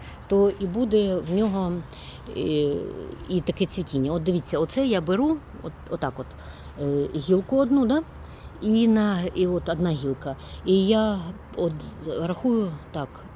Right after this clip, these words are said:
три, п'ять, шість, сім, вісім, дев'ять квітів на од-, дев'ять квітів на одній гілці. Вони мілкі, але дев'ять квітів, бачите? Тобто це такий кущ бук-, е, сорт букет. And the Summer Bloom Star.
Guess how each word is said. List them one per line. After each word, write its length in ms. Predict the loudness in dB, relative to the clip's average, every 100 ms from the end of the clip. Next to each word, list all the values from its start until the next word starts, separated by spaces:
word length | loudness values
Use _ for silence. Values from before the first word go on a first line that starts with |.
| -6
три, 300 | -2 0 -2 -2
п'ять, 460 | -4 -4 -6 -10 -14
шість, 340 | -8 -8 -8
сім, 220 | -4 -2
вісім, 260 | -2 -4 -8 -10 -14 2
дев'ять 300 | 4 6 2
квітів 360 | 2 2 4
на 240 | 2 2 2
од-, 360 | -2 -6 -4
дев'ять 340 | 2 4 4 0
квітів 280 | -4 0 0
на 160 | 0
одній 260 | 0 0 0
гілці. 400 | -2 -8 -10 -12 -12 -14 -16 -16 -18 -12 0
Вони 200 | 2 4
мілкі, 500 | 4 0 0 0 0
але 240 | -2 0 2
дев'ять 380 | 2 2 -2 -6
квітів, 300 | -8 -8 -10 -8
бачите? 340 | -8 -8 -12 -16 -18 -18 -18 -18 -18 -18 -18 -18 -18 -18 -16 -10 -4
Тобто 260 | -2 0 -2 -4
це 200 | -6 -4
такий 480 | 0 0 2 2 0 -2
кущ 180 | 2 4
бук-, 240 | 4 0 0
е, 320 | 0 4 2
сорт 280 | 4 6 6
букет. 320 | 4 2 2 0 -10 -16 -16 -16 -16 -6
And 180 | 2 4
the 220 | 2 2
Summer 340 | 4 4 2 0
Bloom 220 | 0 -2
Star. 300 | -2 -4 -4